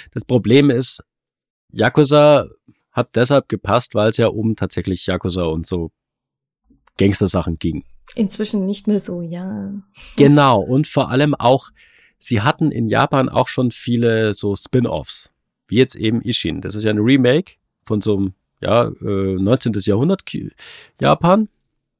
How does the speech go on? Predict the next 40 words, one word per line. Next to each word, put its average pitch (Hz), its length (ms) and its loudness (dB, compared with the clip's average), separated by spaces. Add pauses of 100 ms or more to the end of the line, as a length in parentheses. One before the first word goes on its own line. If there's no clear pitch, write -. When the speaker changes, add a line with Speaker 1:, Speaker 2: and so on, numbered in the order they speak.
(840)
Speaker 1:
Und 107 180 0
da 123 80 2
passt 135 300 0
es 123 120 0
mit 120 120 0
Yakuza 120 360 2
nicht 120 180 -2
mehr 117 120 0
ganz 135 260 0
so 104 120 -4
gut. - 460 -4 (1120)
Aber 113 140 0
Like 120 180 4
a - 60 6
Dragon 139 340 4
ist 120 160 -2
so 123 80 2
als 104 160 0
übergeordnetes 120 800 0
Ding 120 200 -2
einfach 110 300 -6
da 107 100 -2
ein 98 100 -2
bisschen 104 220 -4
neutraler. 87 540 -4 (800)
Speaker 2:
Ja. 185 480 -8
Speaker 1:
Und 117 160 -2
jetzt 120 160 -2
können 127 160 4
sie 131 80 0
da 123 120 6
die 117 100 2
ganzen 110 320 2
Sachen 104 320 0
halt 98 120 -4
einfach 90 380 -6 (800)
locker 98 260 0
darunter 92 340 -2
packen 85 360 -6
und 80 580 -12